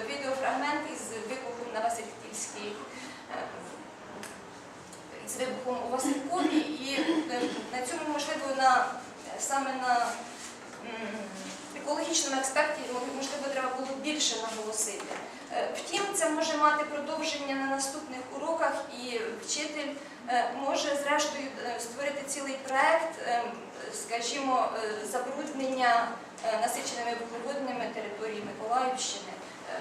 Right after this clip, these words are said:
в тому числі якимось чином згадуючи про те відео, яке було продемонстровано. Як практикуючий, е, вчитель мушу констатувати факт, що учням з року в рік все важче даються,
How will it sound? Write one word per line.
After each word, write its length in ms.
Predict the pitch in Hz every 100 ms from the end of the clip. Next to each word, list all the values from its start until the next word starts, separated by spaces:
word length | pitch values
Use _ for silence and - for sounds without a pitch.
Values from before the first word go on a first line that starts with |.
| -
в 120 | - 294
тому 240 | 320 311
числі 640 | - - - 262 285 302 -
якимось 520 | 220 - 240 226 - 254
чином 200 | 269 262 -
згадуючи 540 | 220 226 226 220 - 196 -
про 80 | 208 -
те 60 | 202
відео, 240 | 254 - 240 196 185
яке 200 | 202 220 214
було 140 | 208 208
продемонстровано. 720 | 196 190 185 180 - - - - - - - - - - - - - 95 - - - - - - - - 294
Як 240 | 330 339
практикуючий, 1000 | 339 339 359 370 359 349 339 330 311 - 285 285
е, 180 | 285 294 294 - - -
вчитель 320 | - 381 370 294
мушу 260 | 302 302
констатувати 680 | 294 294 285 294 302 302 294
факт, 340 | 311 320 320 -
що 260 | - 277 277 294 294
учням 340 | - - 320 320 320 -
з 40 | 277
року 200 | 285 285 269
в 120 | 262
рік 120 | 302 294 262
все 240 | - 277
важче 320 | 277 285 294 262
даються, 720 | 247 247 247 - 254 240 233